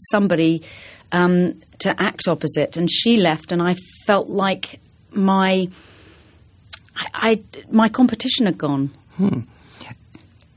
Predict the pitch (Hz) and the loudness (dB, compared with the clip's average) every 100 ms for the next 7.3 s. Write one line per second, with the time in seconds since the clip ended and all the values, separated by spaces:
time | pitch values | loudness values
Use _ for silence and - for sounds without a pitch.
0 | _ _ _ - 110 110 110 117 123 113 | _ _ _ -2 4 6 6 6 4 0
1 | - 117 117 101 104 98 98 - _ _ | 2 2 2 2 4 2 -2 -8 _ _
2 | _ _ _ _ _ _ - - 117 110 | _ _ _ _ _ _ -20 -6 2 4
3 | 113 117 101 110 98 95 95 101 95 - | 6 4 4 2 2 -2 -2 0 -2 0
4 | 156 156 110 92 87 - - 113 113 104 | 2 2 0 0 -4 -8 0 4 4 2
5 | 135 123 120 113 113 120 107 110 110 104 | -2 -4 0 2 4 4 4 2 2 0
6 | - 107 98 - 107 90 90 98 104 92 | 0 -4 -4 -4 -4 -4 -4 -4 -2 0
7 | 98 98 90 | 2 0 -2